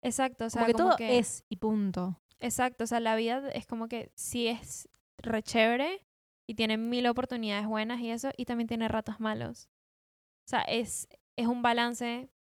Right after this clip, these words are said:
Speaker 1: o es una mezcla entre las dos, es un baile entre las dos, digamos. Pero lo que ella decía es como, claro,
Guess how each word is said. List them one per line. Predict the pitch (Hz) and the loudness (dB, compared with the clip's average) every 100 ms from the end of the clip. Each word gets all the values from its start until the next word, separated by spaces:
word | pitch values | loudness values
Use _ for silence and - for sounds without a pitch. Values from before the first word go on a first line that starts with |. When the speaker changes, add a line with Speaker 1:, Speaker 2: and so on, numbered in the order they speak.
| _ | _
Speaker 1:
o | 233 226 226 | 0 4 4
es | 220 | 4
una | 226 220 | 0 0
mezcla | 247 - 220 | -2 -2 -8
entre | 214 208 | -6 -6
las | 214 214 | -6 -6
dos, | 214 214 | -6 -4
es | - | -4
un | 226 220 | -2 0
baile | 220 226 202 | 4 4 4
entre | 202 202 202 | -2 -4 -4
las | 202 | -4
dos, | 214 208 | -4 -4
digamos. | 208 208 202 214 - _ - - - | -2 -2 0 -4 -8 _ -20 -12 -2
Pero | 226 | 2
lo | 226 | 2
que | 220 | 0
ella | 226 226 | 2 2
decía | 247 - 277 247 220 247 - _ _ | 2 0 0 2 0 -2 -8 _ _
es | 226 | -6
como, | - 214 226 | -2 -2 0
claro, | 294 233 196 | 2 2 2